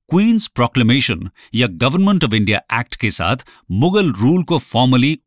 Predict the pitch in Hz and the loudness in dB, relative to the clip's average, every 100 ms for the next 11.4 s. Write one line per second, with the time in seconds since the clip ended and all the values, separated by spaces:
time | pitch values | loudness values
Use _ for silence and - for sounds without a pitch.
0 | - 151 160 - - 123 104 87 82 90 | -4 -2 0 -2 -2 -2 -2 -6 -8 -8
1 | 82 - _ _ _ _ _ _ - - | -14 -20 _ _ _ _ _ _ -20 -16
2 | - 185 240 214 240 - - 139 151 139 | -2 2 2 0 -2 -2 -2 0 0 0
3 | 113 95 113 101 101 127 - 139 139 156 | 0 0 -2 -2 0 -4 -2 0 2 0
4 | 165 - 156 92 127 127 127 131 127 139 | 0 -2 -4 -2 -4 -2 -2 -2 0 -2
5 | 143 - - - 80 120 180 - 104 113 | -2 -4 -20 -18 -4 -2 -2 -4 -2 0
6 | 123 117 80 80 120 139 147 - 104 110 | 2 0 -2 -2 -2 0 -2 -2 -2 2
7 | 127 120 87 131 190 - 127 135 - 110 | 2 2 0 -2 -4 -2 -2 -2 -2 -2
8 | 117 101 87 87 85 82 87 80 - _ | 0 -2 -2 -2 -4 -6 -10 -12 -16 _
9 | _ _ - - 147 180 131 131 202 247 | _ _ -18 -2 0 0 0 0 2 0
10 | 247 - - 160 151 135 - 110 101 101 | -2 -4 -2 -2 0 0 0 -4 -2 -4
11 | 95 92 110 120 | -2 0 0 -2